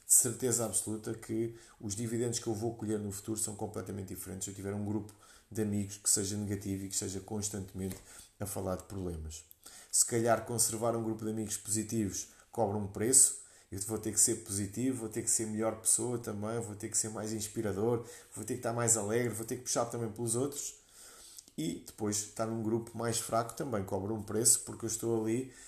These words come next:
mas depois dificilmente consigo avançar por essa influência normalmente que o gru-, que o grupo nos exerce. Então, sabendo disto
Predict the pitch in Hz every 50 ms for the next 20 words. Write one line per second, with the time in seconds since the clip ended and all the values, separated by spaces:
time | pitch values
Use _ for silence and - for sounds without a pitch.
0 | - - - - - 123 117 - - - 113 110 - - - - - 110 113 113
1 | 113 120 113 - 117 104 101 107 104 104 - 110 107 - - 110 104 107 104 104
2 | 107 101 - - 98 92 95 95 - 110 101 98 95 - 110 107 98 - - 104
3 | 98 98 95 - - 95 95 95 95 95 95 92 - - 98 95 98 95 104 104
4 | 104 - 98 95 95 95 92 - - 101 92 90 98 92 85 90 76 - - -
5 | - - - - _ _ - - - - - _ - - - - - - - -
6 | - - - - - - - - 143 120 117 - - 151 135 156 160 156 135 120
7 | 123 151 170 - - - -